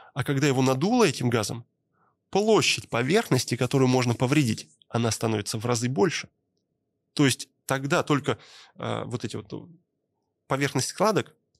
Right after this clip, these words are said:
повреждалась кислотой, а когда мы его растянули, он весь повреждается кислотой. И кроме того, это обратно возвращает соду с остатками кислоты в пищевод.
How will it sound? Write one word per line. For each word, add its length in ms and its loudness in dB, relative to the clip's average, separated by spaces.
повреждалась 600 -2
кислотой, 420 -8
а 80 2
когда 220 4
мы 60 6
его 100 6
растянули, 340 2
он 100 4
весь 200 0
повреждается 540 2
кислотой. 400 -10
И 100 0
кроме 280 2
того, 320 0
это 240 0
обратно 400 0
возвращает 540 0
соду 220 0
с 80 -2
остатками 360 -2
кислоты 320 -6
в 60 -10
пищевод. 400 -2